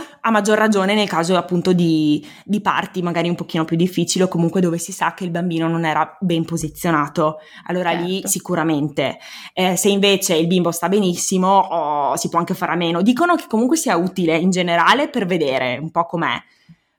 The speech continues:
Speaker 1: Però, insomma, non, sicuramente, insomma, nel mio caso era un pochino più necessario, ecco.
Speaker 2: Ok, bene,
Speaker 1: Quindi
Speaker 2: bene.
Speaker 1: questo.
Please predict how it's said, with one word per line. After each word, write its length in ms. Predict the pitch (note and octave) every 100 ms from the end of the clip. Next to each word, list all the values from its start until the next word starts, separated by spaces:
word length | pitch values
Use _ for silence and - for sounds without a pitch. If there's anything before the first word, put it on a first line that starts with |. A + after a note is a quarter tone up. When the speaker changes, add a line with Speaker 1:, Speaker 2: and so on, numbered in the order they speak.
| _
Speaker 1:
Però, 420 | C4 D#3+ F3+ - -
insomma, 380 | - F3 D#3
non, 500 | - F3+ E3+ E3 D#3+ D3+
sicuramente, 480 | F3 F#3 E3+ E3+ E3+
insomma, 180 | F3+
nel 80 | F3+
mio 100 | G#3
caso 300 | G3+ F3 F#3
era 160 | F3+ E3+
un 40 |
pochino 360 | F3+ - F3+ E3+
più 420 | F3 E3+ E3+ E3
necessario, 680 | D#3+ E3+ F3+ - D3+ D#3 D#3
ecco. 480 | D3+ E3+ - D3 D3 _ _ _ _
Speaker 2:
Ok, 220 | C4+ C4+ - -
bene, 120 | G#3 -
Speaker 1:
Quindi 240 | A3+ F3+
Speaker 2:
bene. 120 | D#3+
Speaker 1:
questo. 560 | F#3 - F#3+ - B2+